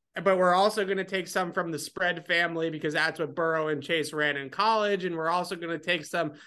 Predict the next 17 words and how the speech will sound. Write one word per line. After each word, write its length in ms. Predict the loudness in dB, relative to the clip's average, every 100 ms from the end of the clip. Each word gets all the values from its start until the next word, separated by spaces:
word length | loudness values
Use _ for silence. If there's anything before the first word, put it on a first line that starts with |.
| -4 -4
of 120 | -2
the 120 | 0
old 280 | 2 2 -2
school 300 | -6 0 2
under 240 | 2 0
center 380 | 0 2 2 -2
stuff." 460 | -2 0 0 0 -4
And 180 | -6 -8 -8 -2
it's 180 | -2 2
basically 840 | 2 2 0 -2 -2 -2 -2 0
a, 460 | 0 0 0 0
a 40 | -6
combination 840 | -4 -2 0 0 0 0 -4 -2
of 140 | -2 0
all 240 | 2 0
of 140 | -2
it 140 | -8